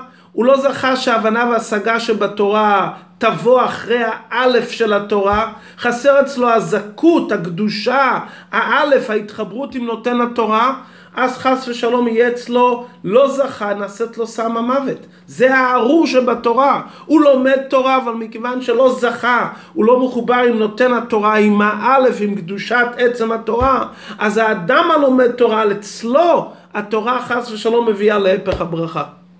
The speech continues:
והנקודה השלישית זה הפעולה בעולם. כדי שאדם יזכה לפעול בעולם,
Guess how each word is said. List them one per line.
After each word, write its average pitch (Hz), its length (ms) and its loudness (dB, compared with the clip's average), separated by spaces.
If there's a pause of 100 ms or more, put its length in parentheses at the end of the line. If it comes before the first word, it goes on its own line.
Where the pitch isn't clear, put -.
(420)
והנקודה 196 500 0
השלישית 233 680 -2
זה 208 160 -2
הפעולה 208 480 -2
בעולם. 208 500 -2 (440)
כדי 240 320 2
שאדם 269 460 2
יזכה - 480 0
לפעול 254 460 2
בעולם, 214 600 0